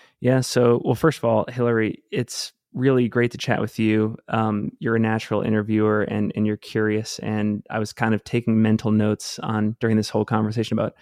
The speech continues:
what I could bring back to my show, Single Track, to be better at my craft. So thank you for that. But yeah, the, the show is called the Single Track Podcast. Um, you can find us on YouTube and on all the audio platforms. Uh, the best way to engage with us currently is on Instagram. So the, the, ch-,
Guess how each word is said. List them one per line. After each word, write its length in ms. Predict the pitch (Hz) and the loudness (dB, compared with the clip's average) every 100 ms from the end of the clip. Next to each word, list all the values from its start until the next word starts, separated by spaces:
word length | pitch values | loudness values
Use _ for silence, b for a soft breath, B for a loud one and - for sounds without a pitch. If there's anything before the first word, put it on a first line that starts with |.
| b b | b b
what 140 | 113 107 | 0 0
I 80 | |
could 160 | - 110 | 0 0
bring 180 | 110 107 | 2 2
back 300 | 107 110 - | 2 -2 -6
to 300 | - 107 107 | -4 -2 -2
my 220 | 110 107 | -2 -2
show, 180 | 107 104 | 0 -2
Single 300 | 104 107 101 | -2 -2 -2
Track, 260 | - 104 - | -4 -6 -6
to 60 | |
be 80 | 107 | -8
better 400 | 104 107 107 107 b b b - | -4 -2 -2 -6 b b b -6
at 140 | - | 0
my 160 | 104 104 | 0 -2
craft. 380 | - 104 104 | -4 -6 -6
So 120 | - 110 | -10 -4
thank 240 | 110 107 | -2 -2
you 60 | 113 | -6
for 160 | 110 | -4
that. 300 | 107 107 104 | -4 -4 -4
But 100 | - | 2
yeah, 140 | 120 113 | 4 4
the, 160 | 110 107 | 2 0
the 80 | |
show 280 | - 139 131 | 0 4 4
is 100 | 131 | 2
called 220 | - 117 | 2 0
the 60 | 117 | 0
Single 280 | - 120 117 | 0 0 2
Track 280 | - 110 - | 0 -2 0
Podcast. 680 | 110 110 117 107 107 - _ b b b b | -2 -2 -4 -4 -4 -10 _ b b b b
Um, 320 | 104 101 101 101 | -2 0 0 -2
you 60 | |
can 120 | 113 | -2
find 300 | 107 110 107 | 0 2 2
us 380 | 107 107 - - - | 2 0 -6 -10 -6
on 360 | 147 107 107 | -2 -2 -2
YouTube 720 | 110 117 127 - 123 120 117 - - - | -4 0 0 0 2 2 0 -4 -18 -8
and 360 | 110 107 107 - | -4 -2 -4 -4
on 160 | 110 | -2
all 160 | 101 107 | 0 2
the 80 | 107 | 4
audio 240 | 107 107 | 2 0
platforms. 680 | - 110 107 - 107 107 - b b b b b - | 0 -4 -4 -4 -4 -4 -8 b b b b b -2
Uh, 220 | 107 104 | 0 2
the 80 | 107 | 2
best 260 | 131 127 | 0 2
way 120 | 131 | 2
to 80 | 127 | 4
engage 400 | 110 107 110 113 | 2 2 0 0
with 120 | 117 | 0
us 140 | 117 - | -2 -4
currently 540 | - 113 127 120 110 | 0 0 2 0 0
is 160 | 110 107 | -2 -2
on 180 | 110 110 | -2 -2
Instagram. 540 | 113 - 117 113 113 | -4 -4 -4 -2 -2
So 180 | - 107 | -2 -2
the, 220 | 107 107 | -2 -4
the, 80 | 107 | -6
ch-, 160 | - | -10